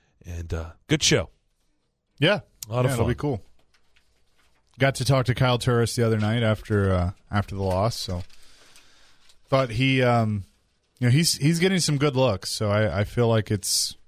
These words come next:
Speaker 2: a matter of time with that new line that he's on that he's gonna break through.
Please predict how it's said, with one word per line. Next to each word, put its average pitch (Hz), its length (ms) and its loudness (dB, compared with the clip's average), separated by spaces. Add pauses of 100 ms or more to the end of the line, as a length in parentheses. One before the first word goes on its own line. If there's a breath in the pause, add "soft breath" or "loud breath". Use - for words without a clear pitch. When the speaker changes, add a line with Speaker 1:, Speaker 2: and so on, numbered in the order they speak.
(140)
Speaker 2:
a - 40 -8
matter 120 260 2
of 107 100 -4
time 120 300 0
with 107 160 -2
that 110 140 0
new 113 140 2
line 110 340 2
that 101 120 2
he's 95 180 0
on 92 340 2 (840)
that 98 160 0
he's 104 200 2
gonna 101 160 2
break 104 260 0
through. 101 420 -2